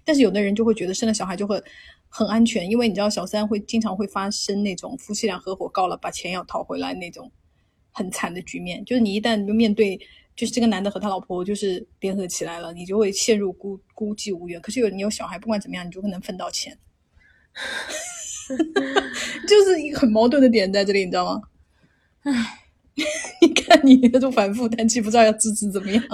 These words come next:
Speaker 2: 对，我也不知道要怎么样了，大家就是瞎鸡巴过吧。
Speaker 1: 对，就是大家，就是最好不要陷入这种复杂的事情啊，因为感觉处理起来很麻烦，尤其是你知道那个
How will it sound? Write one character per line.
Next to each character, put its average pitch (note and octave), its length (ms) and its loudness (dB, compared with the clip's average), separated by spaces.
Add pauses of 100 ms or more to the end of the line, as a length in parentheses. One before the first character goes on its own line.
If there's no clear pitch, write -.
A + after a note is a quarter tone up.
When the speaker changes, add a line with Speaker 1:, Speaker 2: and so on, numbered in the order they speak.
(120)
Speaker 2:
对， A#3+ 160 4
我 G#3+ 120 -4
也 A#3+ 80 -2
不 A3+ 120 -10
知 G#3 80 -8
道 A3 100 -4
要 A3 140 -2
怎 G3+ 120 -18
么 F3 60 -14
样 F3+ 180 -10
了， F3+ 120 -10
大 B3 120 -4
家 G#3+ 320 -2 (140)
就 A3 140 -10
是 G#3 280 -4
瞎 G#3 200 -4
鸡 G3+ 120 -10
巴 G3+ 140 -2
过 F#3+ 240 0
吧。 A#3+ 300 0
Speaker 1:
对， A#3 180 8
就 C4 140 2
是 C#4+ 60 -2
大 C#4+ 140 2
家， C#4 160 4 (540)
就 D#4 100 -4
是 D4+ 120 -8
最 D4+ 100 0
好 A#3+ 100 0
不 G3+ 80 -4
要 B3 80 0
陷 B3 160 0
入 A#3+ 100 2
这 A3+ 60 0
种 A#3+ 140 0
复 G3+ 140 -14
杂 F3+ 120 -8
的 G#3 60 -6
事 G#3+ 140 -6
情 F3+ 200 -10
啊， F3 240 -12
因 C4 120 -2
为 C#4 100 2
感 G#3 160 -4
觉 G#3 100 -4
处 A3 140 -8
理 A3 80 -6
起 - 80 -8
来 G3 80 -6
很 F#3+ 100 -12
麻 F#3 180 -8
烦， G3 140 -6
尤 G#3+ 140 -2
其 B3 140 -8
是 B3+ 100 -2
你 G#3+ 80 2
知 F3+ 100 -6
道 G#3 120 0
那 G#3+ 100 0
个 G3 260 -8